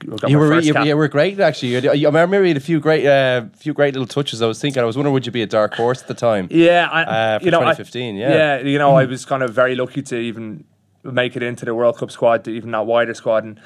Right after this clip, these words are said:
Speaker 1: I did
Speaker 2: You trained very well, though.
Speaker 1: Yeah,
Speaker 2: And you're
Speaker 1: I was
Speaker 2: good, you're,
Speaker 1: happy
Speaker 2: you
Speaker 1: enough,
Speaker 2: always
Speaker 1: but
Speaker 2: look good in the gym. The numbers are always great at the gym,
Speaker 1: Yeah.
Speaker 2: and you were good on the pitch as well. So I was thinking, "Oh, I wonder would he just sneak in there?" But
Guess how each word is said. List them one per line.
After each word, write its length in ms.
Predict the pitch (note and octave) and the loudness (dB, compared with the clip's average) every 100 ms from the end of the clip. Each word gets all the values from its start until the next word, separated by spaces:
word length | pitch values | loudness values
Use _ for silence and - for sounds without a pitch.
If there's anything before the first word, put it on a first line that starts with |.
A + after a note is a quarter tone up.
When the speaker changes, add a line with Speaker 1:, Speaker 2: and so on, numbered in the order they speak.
| - - - | -20 -20 -18
Speaker 1:
I 40 | A#2 | -4
did 160 | C#3 | 0
Speaker 2:
You 60 | C3 | 2
trained 240 | F3 B3 | 2 0
very 200 | C4 G#3+ | 0 0
well, 200 | F3+ A#3+ | 0 0
though. 220 | F#3+ F2 _ _ _ _ - | 0 -2 _ _ _ _ 0
Speaker 1:
Yeah, 100 | - | 2
Speaker 2:
And 60 | C4 | 2
you're 40 | |
Speaker 1:
I 40 | |
was 100 | B3 | 2
Speaker 2:
good, 80 | G3 | 0
you're, 140 | - E3+ | 0 -2
Speaker 1:
happy 100 | A3 | 0
Speaker 2:
you 60 | |
Speaker 1:
enough, 200 | G3+ G#3 | 4 4
Speaker 2:
always 200 | G3 G3+ | 4 -2
Speaker 1:
but 60 | F#3+ | -2
Speaker 2:
look 60 | G3 | -4
good 120 | E3+ | -6
in 40 | |
the 60 | D#3 | -4
gym. 220 | D#3+ E3 | -4 -2
The 80 | D3 | 0
numbers 300 | E3+ F3+ D#3+ | 0 0 2
are 20 | |
always 180 | D#3 C3+ | 2 2
great 160 | D3 A#2 | 2 0
at 60 | |
the 60 | C3 | 2
gym, 80 | D#3+ | 4
Speaker 1:
Yeah. 260 | D3 C3 B2+ | 4 2 0
Speaker 2:
and 180 | C3 | -2
you 100 | C3 | -4
were 120 | B2+ B2+ | -4 -4
good 200 | D#3 D3 | -4 -2
on 40 | |
the 80 | C3+ | -2
pitch 300 | - D3+ - | -2 -6 -4
as 80 | B2 | 2
well. 180 | C3+ B2+ | 4 4
So 120 | B2+ | 2
I 20 | |
was 100 | A#2+ | -2
thinking, 220 | D3 C3+ | -2 -2
"Oh, 60 | - | -2
I 120 | - | 0
wonder 300 | - G#3 G3+ | 0 0 0
would 120 | F3 | 0
he 40 | E3 | -2
just 240 | E3 - | -2 -4
sneak 260 | - D#3+ D#3+ | -2 -2 0
in 140 | D#3+ | 2
there?" 160 | D#3 C3 | 4 2
But 300 | C3 B2+ | 0 -4